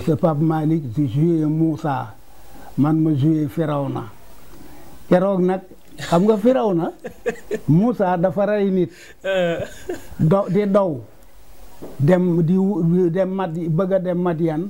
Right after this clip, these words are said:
Speaker 2: Mhm.
Speaker 1: Ni tuub ba pare di ko nëbb. Kooka
Speaker 2: Waaw.
Speaker 1: ñëw ci moom nag.
Speaker 2: Aha.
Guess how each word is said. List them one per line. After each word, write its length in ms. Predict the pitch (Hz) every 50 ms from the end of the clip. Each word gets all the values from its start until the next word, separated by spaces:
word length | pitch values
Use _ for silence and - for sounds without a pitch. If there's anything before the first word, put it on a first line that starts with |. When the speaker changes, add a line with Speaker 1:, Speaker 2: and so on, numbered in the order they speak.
| - -
Speaker 2:
Mhm. 280 | 190 214 180 170 180 190 190 - - - - - - - - - -
Speaker 1:
Ni 480 | 127 131 147 156 160 170 170 170 165 160 - - -
tuub 220 | - 220 220 185 156
ba 120 | 165 196
pare 280 | 180 - 202 190 185 175
di 120 | 160 156 165
ko 140 | - 180 165
nëbb. 340 | 170 170 147 120 131 127 -
Kooka 300 | - 165 160 151 135 165
Speaker 2:
Waaw. 120 | 160 156 160
Speaker 1:
ñëw 240 | 165 160 156 151 143 -
ci 80 | 151 147
moom 340 | 151 160 156 151 139 139 131
nag. 140 | 135 131 - - - - -
Speaker 2:
Aha. 260 | 151 143 113 127 117